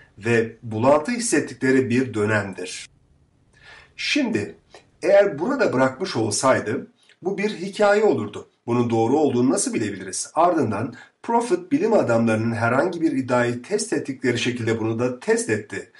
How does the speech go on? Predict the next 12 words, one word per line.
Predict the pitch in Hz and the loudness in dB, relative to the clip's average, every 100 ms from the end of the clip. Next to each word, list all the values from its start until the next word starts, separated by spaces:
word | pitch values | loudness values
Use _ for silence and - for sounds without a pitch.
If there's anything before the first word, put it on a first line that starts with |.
| - - _ - | -20 -20 _ -6
Hipotezler | 113 135 139 131 165 | -2 0 2 4 2
üretip | 165 120 117 147 - | 2 2 0 -4 -4
bunları | 117 117 110 123 123 | 0 2 2 -2 -6
test | - 202 208 | -4 -2 0
ederek. | 107 104 95 92 - _ _ _ _ _ _ _ 135 | 0 -2 -6 -8 -16 _ _ _ _ _ _ _ 0
Ve | 190 202 | 4 4
bu | 233 247 | 2 0
bazı | 180 220 226 190 | 4 4 4 -2
ilginç | 156 139 185 180 | -2 -2 -4 -4
hipotezlere | 165 156 151 135 135 143 | -4 -2 0 2 2 2
yol | 170 113 | 2 0
açtı. | 107 - - 101 | -2 -6 -8 -10